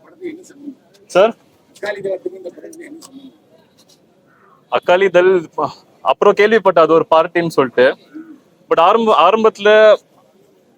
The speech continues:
Speaker 2: இது ஒரு, நான் ஒரு ஆர்டிக்கல்ல படிச்சேன். ஒரு ஸ்டார் ட்ரெக்னு ஒரு ஃபிலிம் இருக்கு சார், அதுல ஒரு பிளானட் பேர் அகாலி. கொஞ்சம் நல்லா இருந்தது கேட்க,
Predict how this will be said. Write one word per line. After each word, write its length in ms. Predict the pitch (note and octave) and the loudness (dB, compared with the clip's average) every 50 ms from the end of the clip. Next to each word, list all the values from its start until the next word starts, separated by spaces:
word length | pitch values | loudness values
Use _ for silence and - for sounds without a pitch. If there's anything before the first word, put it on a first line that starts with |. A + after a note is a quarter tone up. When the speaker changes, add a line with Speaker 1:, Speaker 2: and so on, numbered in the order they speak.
| _ _ | _ _
Speaker 2:
இது 180 | - F#3+ G3 G#3+ | -2 2 4 4
ஒரு, 180 | G#3 G3+ F#3 | 4 4 2
நான் 120 | F3+ F#3 F#3 | 2 2 2
ஒரு 160 | F#3+ F3 F3 | 4 4 2
ஆர்டிக்கல்ல 480 | F3 G#3 A3+ - A#3+ F#3+ G#3 G#3 F#3 E3 - | 2 2 0 -2 -4 -4 -2 0 0 0 -2
படிச்சேன். 360 | D3 C#3+ - C#3 B2 G#2+ - _ _ | -4 -4 -2 -2 -2 -2 -4 _ _
ஒரு 540 | - C3+ C#3 D3 D#3 D#3 D#3 D3+ D3 C#3+ C3 | 0 0 2 2 4 4 4 4 2 2 -2
ஸ்டார் 280 | - - F3+ G3 A#3 - | -2 0 0 2 2 2
ட்ரெக்னு 280 | - A3 G3+ G3 G#3 | 0 -2 0 0 0
ஒரு 140 | F#3+ E3+ D3+ - | 0 0 0 -2
ஃபிலிம் 220 | F3 F3+ F3+ D#3+ | -4 -4 -2 -2
இருக்கு 180 | C#3+ B2+ A2+ A2 | -4 -4 -6 -4
சார், 140 | - B2+ | 0 0
அதுல 220 | C3 D3 D#3+ F#3 F#3 | 0 0 2 2 0
ஒரு 120 | F3 E3 | 0 0
பிளானட் 360 | - E3+ F3+ G3 A3 G#3 - | 0 -2 -2 0 -2 -2 -2
பேர் 120 | - E3 D3 | 0 0 0
அகாலி. 400 | C3+ - D3 C3+ A#2+ G#2+ G2 - _ _ - - _ _ _ _ _ _ _ _ _ _ _ _ _ _ _ _ _ - | 2 2 0 0 -2 -2 -8 -16 _ _ -20 -20 _ _ _ _ _ _ _ _ _ _ _ _ _ _ _ _ _ -2
கொஞ்சம் 260 | G3+ G#3+ G#3+ G3+ F#3 | -2 0 0 0 2
நல்லா 160 | F#3 F#3+ A3+ B3 | 2 2 2 2
இருந்தது 240 | A#3 G#3+ F#3+ D#3+ D3+ - | 2 0 -2 -4 -2 -2
கேட்க, 280 | E3 D#3 - - C3 | -2 -2 0 -2 -4